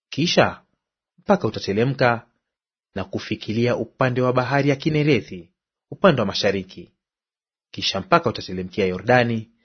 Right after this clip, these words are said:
na kutokea kwake kutakuwa hapo katika bahari ya chumvi.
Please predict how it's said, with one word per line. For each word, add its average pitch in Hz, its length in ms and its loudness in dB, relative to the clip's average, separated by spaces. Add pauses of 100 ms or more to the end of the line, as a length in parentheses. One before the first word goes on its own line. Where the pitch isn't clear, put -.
(220)
na 92 100 -10
kutokea - 460 -4
kwake 151 560 0 (360)
kutakuwa 101 480 -2
hapo 110 280 -2
katika 117 340 -4
bahari 123 260 0
ya 131 80 2
chumvi. 101 520 -6